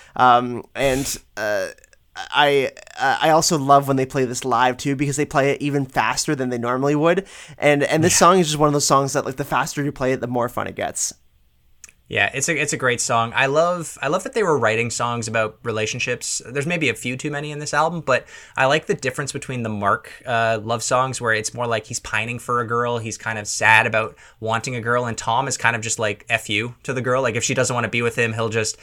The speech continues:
Speaker 2: he'll just talk negatively about her. He'll trash talk her new boyfriend or whatever,
Speaker 1: Yeah.
Speaker 2: which we're gonna talk a lot about in a few more songs. Uh, I love the difference in their style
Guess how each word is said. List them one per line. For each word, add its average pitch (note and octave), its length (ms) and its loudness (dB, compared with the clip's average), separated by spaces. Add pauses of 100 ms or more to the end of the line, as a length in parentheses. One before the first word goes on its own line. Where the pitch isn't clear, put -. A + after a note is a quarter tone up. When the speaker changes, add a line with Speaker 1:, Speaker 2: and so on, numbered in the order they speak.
(340)
Speaker 2:
he'll B2+ 120 0
just B2 140 -2
talk A#2+ 220 4
negatively A2+ 420 2
about A2+ 280 4
her. A#2 160 4
He'll A2+ 100 -4
trash G2+ 360 0
talk G#2+ 200 0
her G#2+ 140 0
new G#2+ 100 -4
boyfriend G#2 480 -2
or G#2+ 80 0
whatever, A2 260 0
Speaker 1:
Yeah. F3 120 4
Speaker 2:
which - 100 0
we're G#2 60 -8
gonna G2+ 160 -4
talk G2+ 240 -4
a G2+ 40 -8
lot G2+ 220 -2
about G#2+ 240 -2
in A#2+ 80 -2
a A2 60 -2
few A2+ 200 -6
more G2+ 180 -2
songs. G#2 520 -4
Uh, - 80 -12
I G#2 240 2
love B2 380 0
the C#3 80 2
difference A#2+ 400 -2
in A2 180 -6
their G2+ 240 2
style G#2 580 0